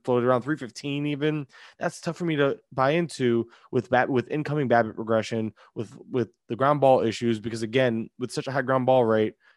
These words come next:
he hit two, two ninety-two with something very similar. So if he doesn't, uh, improve that,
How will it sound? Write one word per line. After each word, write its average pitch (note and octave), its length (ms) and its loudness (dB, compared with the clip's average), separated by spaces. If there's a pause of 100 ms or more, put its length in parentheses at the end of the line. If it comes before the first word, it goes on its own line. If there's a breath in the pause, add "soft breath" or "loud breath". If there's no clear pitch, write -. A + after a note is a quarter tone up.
(100)
he C#3 160 -4
hit B2+ 180 0
two, E3 180 -6
two - 340 -12
ninety-two C#3 520 0
with A2+ 180 -4
something A#2+ 360 -6
very B2+ 180 2
similar. A2+ 600 -4 (260)
So B2+ 360 0
if A#2+ 120 -4
he F3 200 -6
doesn't, E3 300 -6 (260)
uh, A#2+ 220 -4
improve C3+ 380 -6
that, C#3 300 0